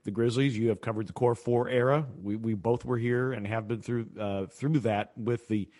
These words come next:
appearance in the Western Conference Finals. And, of course, the acquisition of Zach Randolph. Now, we're gonna retire Zach Randolph's jersey on Saturday night. And let's, let's, let's go back a little bit. When the deal was made to bring Zach Randolph to Memphis,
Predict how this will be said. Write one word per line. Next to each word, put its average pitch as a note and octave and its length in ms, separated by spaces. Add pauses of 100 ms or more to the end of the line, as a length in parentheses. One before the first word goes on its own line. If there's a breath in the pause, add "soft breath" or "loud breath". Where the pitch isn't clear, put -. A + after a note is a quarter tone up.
(260 soft breath)
appearance C#3 280
in B2+ 60
the B2 60
Western B2 260
Conference A2+ 360
Finals. A#2 380
And, C#3 100
of B2+ 60
course, D#3 200 (280 loud breath)
the D3+ 80
acquisition F#3+ 480
of F3+ 80
Zach E3+ 240
Randolph. F2+ 340
Now, G#2+ 80
we're A#2 160
gonna B2 160 (220 soft breath)
retire C#3 320
Zach C3+ 240
Randolph's B2 320
jersey B2 340
on A2 140
Saturday A#2 420
night. D#2+ 280 (540 soft breath)
And B2 320
let's, E3 320
let's, E3 380 (140)
let's E3 240
go G3 120
back D3+ 300
a C#3 60
little A#2 220
bit. F#2+ 300
When B2 600 (320)
the C3+ 120
deal A3+ 280
was C3 180
made C3 340
to A2+ 80
bring C3+ 260
Zach A#2 260
Randolph A#2 440
to - 80
Memphis, - 600